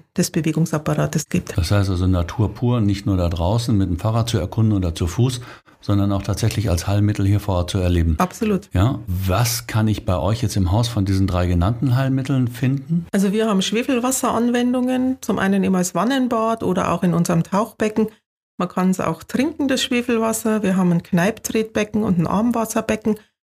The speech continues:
Speaker 1: da mit dabei. Also da kann man Schwefelwasser live und pur erleben.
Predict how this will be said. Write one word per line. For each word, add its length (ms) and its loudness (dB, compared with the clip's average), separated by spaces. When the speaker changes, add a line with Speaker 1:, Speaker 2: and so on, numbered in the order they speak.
Speaker 1:
da 100 0
mit 180 2
dabei. 220 0
Also 160 2
da 100 0
kann 200 0
man 100 4
Schwefelwasser 760 0
live 360 0
und 160 2
pur 260 -2
erleben. 460 0